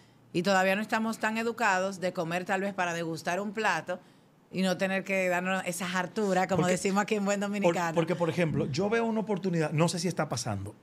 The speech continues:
Speaker 2: en que personas como tú puedan, junto al Estado,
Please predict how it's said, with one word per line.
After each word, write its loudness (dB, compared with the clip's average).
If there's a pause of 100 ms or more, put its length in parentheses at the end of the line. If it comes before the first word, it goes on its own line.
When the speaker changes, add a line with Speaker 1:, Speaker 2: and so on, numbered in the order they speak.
(540)
Speaker 2:
en 4
que 0
personas 2
como 0
tú 0 (540)
puedan, 4
junto 2
al 2
Estado, -6